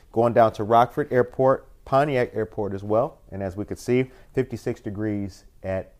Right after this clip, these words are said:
Midway right now. Okay, and where's Aurora on here? Sugar Grove Airport. Hold up. Y'all see?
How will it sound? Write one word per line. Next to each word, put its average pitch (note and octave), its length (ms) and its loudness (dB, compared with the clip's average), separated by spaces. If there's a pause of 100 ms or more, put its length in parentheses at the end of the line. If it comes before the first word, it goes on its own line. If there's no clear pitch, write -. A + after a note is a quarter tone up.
Midway E2+ 480 -6
right D2+ 260 -8
now. C#2+ 300 -14 (320)
Okay, F2+ 340 0 (320)
and D3 180 0
where's G3 240 2
Aurora C3 540 4
on F2+ 240 -2
here? E2 360 -6 (120)
Sugar F#3+ 320 4
Grove F#3+ 380 4
Airport. D3+ 580 2
Hold F3 240 8
up. G#2+ 300 8 (1600)
Y'all G#2+ 160 4
see? C#3+ 140 -2